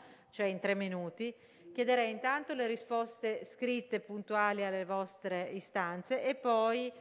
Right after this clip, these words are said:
di, eh, riaggiornarci. Io direi che sarebbe utile per i lavori di tutti noi anche di riaggiornarci direttamente a lunedì, forse con un'audizione da, eh, lontano, perché sappiamo che abbiamo la prossima settimana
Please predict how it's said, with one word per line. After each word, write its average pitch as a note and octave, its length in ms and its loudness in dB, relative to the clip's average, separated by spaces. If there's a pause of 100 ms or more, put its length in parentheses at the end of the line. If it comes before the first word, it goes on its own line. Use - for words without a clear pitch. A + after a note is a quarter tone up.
(320)
di, A#3 360 -4
eh, F3+ 1000 -2
riaggiornarci. G3+ 1400 -2 (580)
Io E4 160 2
direi C4 380 4
che B3+ 260 2
sarebbe A#3+ 360 2
utile C#4+ 400 4
per G3+ 200 2
i F#3+ 120 4
lavori A3+ 440 2
di G3 100 -4
tutti G3+ 240 -6
noi A#3 220 0
anche A3 260 -2
di G#3 80 -2
riaggiornarci G3 840 -4
direttamente G3 640 -6
a F#3+ 320 0
lunedì, G3+ 680 -6
forse A3 460 -8
con G#3+ 180 -4
un'audizione G#3 720 -4
da, G3+ 640 -6
eh, G3 40 -8
lontano, G3+ 640 -6
perché A3+ 800 -2
sappiamo C4 520 2
che B3+ 100 -2
abbiamo A#3 600 0
la A3 220 2
prossima A3 420 -2
settimana A3 880 -2